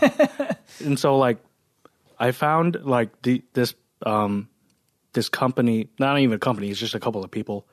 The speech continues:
Speaker 2: in, like, Colorado who make what they call strap keepers
Speaker 1: Mm-hmm.
Speaker 2: that you, um, <clears throat> string through the hole on a strap, and then it will, and then you have little bits, and you, uh, put it onto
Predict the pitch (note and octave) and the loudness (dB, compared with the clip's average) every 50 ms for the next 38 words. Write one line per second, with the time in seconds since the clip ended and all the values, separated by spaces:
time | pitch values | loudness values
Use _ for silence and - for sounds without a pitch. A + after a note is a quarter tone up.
0 | _ _ _ _ _ _ - - G#2+ G#2 G2+ F#2+ - - B2+ B2+ A#2 A2+ A2 G#2 | _ _ _ _ _ _ -10 -6 -6 -4 -4 -4 -4 -2 0 2 2 2 2 2
1 | G#2+ A2 A2+ G#2+ G2 F#2+ G2 - _ _ _ _ _ - - B2+ A#2+ A2+ G#2+ G#2 | 2 0 0 -2 -4 -6 -8 -12 _ _ _ _ _ 0 2 4 4 4 2 0
2 | - - - _ _ _ _ _ _ - B2 G#2 A#2 A2+ - - A#2 A2+ G#2+ G2+ | -4 -8 -16 _ _ _ _ _ _ -4 -4 -2 -2 -4 -4 -2 -2 0 0 -2
3 | G2+ F#2 - - - - A2+ G2 - - - C3+ B2 - C#3+ D#3 E3 - - _ | -4 -6 -8 -8 -6 -4 -4 -4 -4 -6 -8 -8 -4 -4 -4 -4 -6 -10 -16 _
4 | _ _ _ - - F#3+ G3 G3+ - - - - A2 A2 A2 G#2+ G#2+ G#2 G2 G2 | _ _ _ -6 -6 -6 -6 -8 -10 -6 -4 -4 -2 -2 -2 -2 -2 -2 -4 -6
5 | G2 F#2+ F#2+ - _ _ _ _ _ _ _ _ - F3 - F#3+ F#3+ C3+ - - | -8 -10 -12 -16 _ _ _ _ _ _ _ _ -12 -6 -2 0 0 0 -2 -6
6 | _ _ _ _ _ - - - - - - - C3 B2+ C3+ C3+ - - C3+ C3 | _ _ _ _ _ -20 -18 -12 -10 -6 -4 0 0 2 2 0 0 0 2 2
7 | C3+ B2+ A#2 G#2 - A#2 A#2 B2 B2+ A#2 G#2+ G#2+ G#2+ - - - A2+ G#2+ A#2+ C3+ | 4 4 2 2 0 0 2 2 2 2 0 -2 -6 -6 -6 -6 -6 -6 -6 -6
8 | - - B2+ A#2 A2 G#2 G#2 G2+ G#2+ _ _ _ _ _ _ _ _ _ _ _ | -6 -2 -2 -2 0 -2 -4 -6 -10 _ _ _ _ _ _ _ _ _ _ _
9 | - B2 A2+ G#2 G#2+ G#2+ G#2 G2+ G#2 - _ _ _ _ - - A2 A2 G#2+ G#2+ | -6 -6 -4 -2 -2 -2 -2 -4 -6 -8 _ _ _ _ -10 -6 -4 -2 -2 0
10 | A2 A2 G#2+ G#2 G#2+ A2 G#2+ G#2+ G2+ - G#2+ G#2+ - - A2+ G#2 G#2 G2+ G2+ G2+ | -2 -2 -2 -4 -4 -4 -4 -4 -4 -4 -6 -6 -6 -6 -6 -6 -6 -6 -6 -8
11 | G2+ - _ _ _ - - - G#2+ G2+ G2 F#2+ F#2 _ _ _ - - C3 A#2+ | -12 -16 _ _ _ -16 -10 -8 -8 -8 -8 -8 -12 _ _ _ -4 0 2 2
12 | A#2 G#2+ G#2 G#2 G#2+ G#2+ - - A2+ A2 G#2 G2+ F#2+ | 2 0 -2 -6 -8 -8 -6 -6 -4 -4 -4 -6 -8